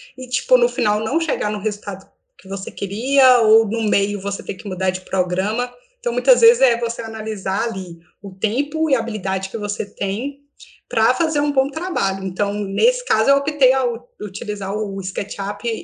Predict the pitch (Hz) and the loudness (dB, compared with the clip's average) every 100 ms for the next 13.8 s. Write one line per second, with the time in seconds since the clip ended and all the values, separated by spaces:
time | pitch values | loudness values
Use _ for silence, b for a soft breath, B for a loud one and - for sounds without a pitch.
0 | - - _ _ 196 185 196 190 - 302 | -10 -20 _ _ -8 -6 -6 -2 -2 -2
1 | 262 - 240 330 302 240 214 190 190 185 | -4 -6 -2 0 4 4 2 -2 -6 -4
2 | 226 220 - 196 226 370 285 202 - 196 | -4 -4 -2 -2 -2 -2 0 -2 -2 -4
3 | 196 202 202 214 - - 330 - - - | -2 0 0 0 0 2 2 0 -12 -8
4 | 233 208 208 220 208 214 226 214 233 339 | -4 0 2 4 4 4 2 2 4 6
5 | - 349 330 311 - - - - - - | 8 6 8 4 0 -8 -10 -12 -16 -12
6 | 226 226 226 226 220 214 202 170 - _ | -6 -4 -2 -4 -4 -4 -6 -10 -14 _
7 | _ - - 233 320 403 359 - 359 - | _ -12 4 6 8 8 4 0 -8 -6
8 | 254 220 214 - 214 220 - 226 185 170 | -6 -6 -8 -6 -4 -4 -4 -4 -4 -8
9 | - _ _ _ 214 330 381 - 269 254 | -14 _ _ _ -2 0 0 0 -2 -2
10 | 277 214 190 196 220 190 190 233 214 190 | -4 -4 2 4 4 2 -2 -4 -6 -2
11 | 196 190 - 190 185 185 185 180 185 190 | -2 -2 -4 -6 -4 -4 -4 -6 -6 -6
12 | - 196 214 180 170 180 180 208 180 - | -6 -4 -2 -4 -4 -4 0 0 0 -4
13 | 226 202 214 247 240 269 277 B | -2 -2 -2 -2 0 0 -2 B